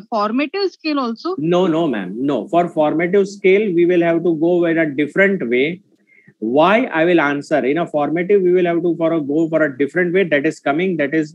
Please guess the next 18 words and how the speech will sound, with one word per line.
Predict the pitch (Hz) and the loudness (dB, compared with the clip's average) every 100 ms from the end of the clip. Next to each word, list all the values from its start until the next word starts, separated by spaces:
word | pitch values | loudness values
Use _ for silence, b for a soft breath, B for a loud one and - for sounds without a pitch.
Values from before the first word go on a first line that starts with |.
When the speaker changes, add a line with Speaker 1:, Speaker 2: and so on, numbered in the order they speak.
| 143 | -6
Speaker 2:
that | 135 | -4
was | 151 151 | -2 0
on | 147 160 | 0 -2
my | 170 147 123 | -2 -2 2
way. | 135 180 _ _ _ _ _ 123 | 0 0 _ _ _ _ _ -10
Okay. | 113 196 196 - _ _ - _ _ _ _ _ _ _ _ - 147 | -2 -2 -4 -12 _ _ -20 _ _ _ _ _ _ _ _ -20 -20
See, | 151 165 123 104 | -2 0 2 2
Speaker 1:
Okay. | 165 | 0
Speaker 2:
this | 165 | 2
was | 170 151 | 0 0
there. | 135 95 - _ _ _ _ _ _ _ _ _ _ _ _ - | -2 -8 -10 _ _ _ _ _ _ _ _ _ _ _ _ -4
Right. | - 220 - _ - _ _ _ - | -2 -2 -8 _ -20 _ _ _ -2
There | 165 196 | 2 4
are | 202 202 | 2 0
two | 226 247 | -2 0
approaches | 196 - 190 196 208 208 | 0 2 0 2 -2 0
to | 202 | -2
that | 143 131 120 | 0 -2 -4